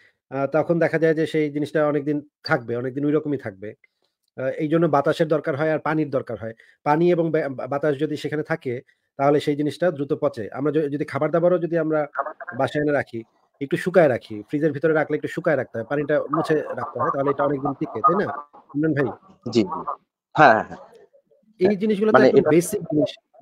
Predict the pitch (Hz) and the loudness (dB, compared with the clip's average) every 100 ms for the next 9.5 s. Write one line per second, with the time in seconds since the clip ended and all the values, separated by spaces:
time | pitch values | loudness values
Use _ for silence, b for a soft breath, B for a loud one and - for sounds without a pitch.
0 | 147 170 175 175 180 185 170 165 156 180 | 4 6 8 6 6 4 4 0 4 4
1 | 180 170 175 165 156 151 139 120 101 113 | 6 4 2 -2 -2 -4 -4 -8 -12 -10
2 | 160 175 95 b b 147 180 180 175 190 | -6 -6 -8 b b 0 4 6 6 4
3 | 185 185 180 156 160 - b - 170 180 | 2 4 4 6 2 0 b -4 4 4
4 | 175 180 175 165 165 165 143 151 135 - | 6 6 6 6 6 2 2 -2 -2 -6
5 | 110 104 - 151 175 160 170 170 131 120 | -6 -6 -8 -4 -4 0 -2 -2 -6 -8
6 | 113 127 139 135 139 127 _ _ - 147 | -6 -6 -4 -4 -6 -8 _ _ -4 2
7 | 160 165 165 - 180 180 160 170 170 165 | 2 2 -2 4 4 6 4 4 4 2
8 | 147 147 131 147 147 - 139 - 147 123 | 0 -4 -2 -2 -2 -4 -12 -2 -2 -2
9 | - 120 135 123 101 | -6 -8 -6 -8 -10